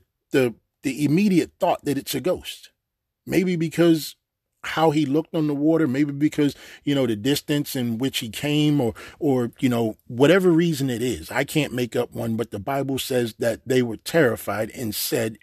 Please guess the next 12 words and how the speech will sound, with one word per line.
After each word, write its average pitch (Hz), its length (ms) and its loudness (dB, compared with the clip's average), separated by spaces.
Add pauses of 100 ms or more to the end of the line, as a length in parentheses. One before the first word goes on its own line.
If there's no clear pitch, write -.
(120)
"It 110 220 -4
is 117 180 -2
a 135 80 0
ghost." 127 540 0 (760)
And 135 180 2
they 117 180 0
cried 170 500 0
out 139 340 0 (140)
in 104 200 -8
fear. - 680 -2 (1200)
In 123 240 0
fear, 170 720 -2